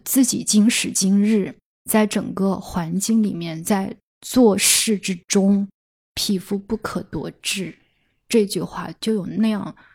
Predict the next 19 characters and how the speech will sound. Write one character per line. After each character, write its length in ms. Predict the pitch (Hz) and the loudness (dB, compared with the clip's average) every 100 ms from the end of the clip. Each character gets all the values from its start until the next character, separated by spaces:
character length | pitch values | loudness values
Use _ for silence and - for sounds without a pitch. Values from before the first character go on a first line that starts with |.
| _ _ _ | _ _ _
千 280 | - 226 208 | -4 0 0
钧 260 | 208 208 208 | 0 0 -2
的 60 | |
力 340 | 185 190 202 190 | -2 -4 -4 -4
量。 340 | 170 160 220 - _ _ _ _ _ _ | -6 -10 -14 -20 _ _ _ _ _ _
如 180 | 247 285 | 6 6
果 420 | - 240 156 - - _ _ | 8 6 4 -2 -18 _ _
我 100 | 269 | 8
们 120 | 226 | 8
自 180 | 208 370 | 8 4
己 120 | 294 | 4
很 160 | 220 202 | 2 2
渺 340 | 185 175 - | 0 -2 -4
小， 280 | 185 - - - - | -2 -2 -4 -10 2
但 160 | 277 269 | 6 8
是 140 | 262 | 8
在 180 | 254 247 | 8 8
那 160 | 269 | 8
样 380 | 302 262 208 220 | 8 6 4 -2